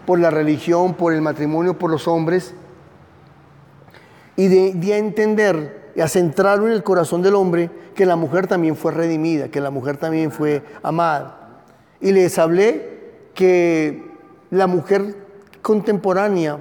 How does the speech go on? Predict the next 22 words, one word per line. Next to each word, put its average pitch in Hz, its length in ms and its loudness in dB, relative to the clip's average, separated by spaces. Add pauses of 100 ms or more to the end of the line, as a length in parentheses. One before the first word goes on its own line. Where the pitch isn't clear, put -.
frente 170 300 -2
al 147 120 -2
texto 196 300 0
tenía 160 320 -2
tres 175 160 -2
problemas 180 540 -2 (180)
frente 175 360 -2
a 156 40 -2
su 156 200 -2
hombre. 147 420 -4 (460)
Primer 160 340 0
texto, 156 460 -6 (520)
y 165 140 2
es 165 140 0
que 190 160 0
en 180 100 2
sus 151 240 -10
casas 185 580 -6 (420)
se - 160 -2
encontraban 151 580 -2
con 160 160 -4
abusadores. 127 800 -6